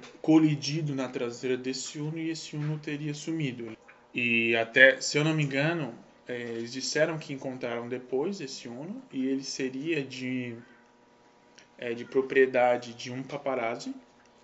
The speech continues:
E esse paparazzi,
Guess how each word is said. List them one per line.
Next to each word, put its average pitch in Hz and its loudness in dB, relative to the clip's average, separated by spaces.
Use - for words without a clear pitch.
E 127 4
esse 135 10
paparazzi, 143 -2